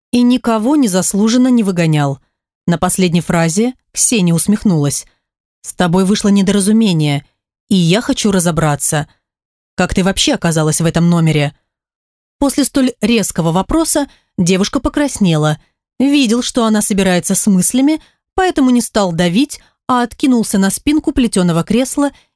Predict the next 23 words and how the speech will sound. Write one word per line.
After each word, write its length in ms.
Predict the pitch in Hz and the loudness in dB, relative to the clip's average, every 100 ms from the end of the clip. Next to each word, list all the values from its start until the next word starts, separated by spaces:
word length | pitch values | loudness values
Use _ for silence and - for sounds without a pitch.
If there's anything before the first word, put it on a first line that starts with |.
| _ | _
и 140 | 320 311 | 0 0
сделал 500 | 226 220 247 277 262 | 2 2 2 0 0
глоток 560 | 196 175 - 254 247 | 0 -2 -2 -2 -2
джина 300 | 196 180 180 | 0 2 2
с 100 | 180 | 0
тоником. 500 | - 180 147 - 151 135 _ _ _ _ _ _ _ _ _ _ | -2 0 0 -2 -4 -4 _ _ _ _ _ _ _ _ _ _
«Она 280 | 220 247 294 | -2 0 2
мне 160 | 226 208 | 0 -2
сказала 480 | - 196 196 190 | -2 -2 0 0
убраться, 640 | 196 190 196 160 - 165 160 _ _ _ - | 0 0 -2 -2 -4 -4 -6 _ _ _ -4
так 180 | 202 | -2
как 180 | - 208 | -2 0
вечером 440 | 226 254 - 190 185 | 0 0 0 0 2
должен 320 | 196 185 196 | 2 2 0
заехать 400 | 202 202 208 - | 0 0 -2 -2
клиент, 580 | 214 226 202 160 - - _ _ _ _ | 0 2 2 0 -4 -12 _ _ _ _
и 100 | 294 | -2
прийти 320 | 302 285 - | 0 -2 -2
туда 280 | 311 220 220 | -4 0 0
ровно 300 | 226 277 262 | 2 0 0
через 220 | 220 208 | 0 -2
пятнадцать 500 | - 220 214 214 214 | -2 0 0 0 -2
минут. 420 | 226 214 156 143 | 0 2 0 -4